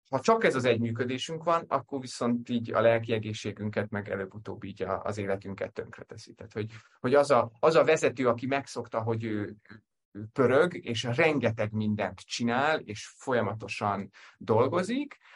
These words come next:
de mondjuk ennek az lesz a következmény, hogy kap egy infarktust. Utána azt mondja neki a drága orvos, hogy, hogy kerül-, Bélám,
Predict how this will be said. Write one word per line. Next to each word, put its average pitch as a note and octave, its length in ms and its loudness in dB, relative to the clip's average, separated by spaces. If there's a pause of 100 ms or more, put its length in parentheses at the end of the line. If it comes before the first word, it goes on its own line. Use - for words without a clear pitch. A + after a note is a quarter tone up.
(180)
de C#3 180 2
mondjuk A#2 380 -2
ennek A2+ 220 -2
az A2 100 -2
lesz A2+ 160 -8
a - 40 -16
következmény, A#2 440 -2
hogy A2+ 80 -8
kap A2 160 -2
egy G#2+ 120 -2
infarktust. - 800 -12 (520)
Utána - 400 -2
azt A2+ 140 -2
mondja G2 200 -8
neki A2+ 240 -6
a G#2 60 -4
drága F2+ 560 -8
orvos, - 360 -6
hogy, A#2 220 -6
hogy A2+ 240 -4 (120)
kerül-, B2+ 640 -2 (760)
Bélám, A#2+ 720 0